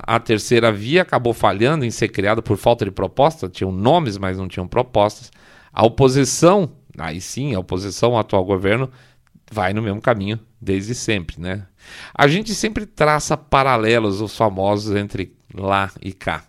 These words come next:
né? A campanha do Biden também não tinha propostas sólidas. Basicamente era "tirem Trump".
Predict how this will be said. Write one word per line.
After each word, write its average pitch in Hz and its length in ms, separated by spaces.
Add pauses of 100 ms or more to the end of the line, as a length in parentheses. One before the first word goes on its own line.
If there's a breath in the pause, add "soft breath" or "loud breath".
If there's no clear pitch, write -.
(140)
né? 143 280 (440 loud breath)
A 123 180
campanha 165 480
do 165 120
Biden 143 340
também 147 240
não 147 140
tinha 107 180
propostas 92 560
sólidas. - 480
Basicamente 120 1000
era 95 280 (500 soft breath)
"tirem 156 440
Trump". 113 420